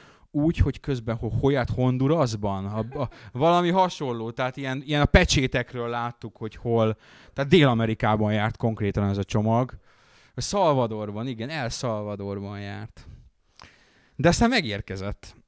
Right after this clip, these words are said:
E, és úgy gondoltuk, hogy fél éves késéssel azért már nem, nem írunk róla.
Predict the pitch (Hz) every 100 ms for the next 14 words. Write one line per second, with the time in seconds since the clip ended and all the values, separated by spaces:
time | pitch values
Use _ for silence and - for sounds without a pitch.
0 | _ 127 131 127 165 185 147 139 139 -
1 | 202 135 120 - 127 127 123 113 120 123
2 | 113 - - 139 135 127 113 147 156 -
3 | 196 170 135 127 123 123 120 117 131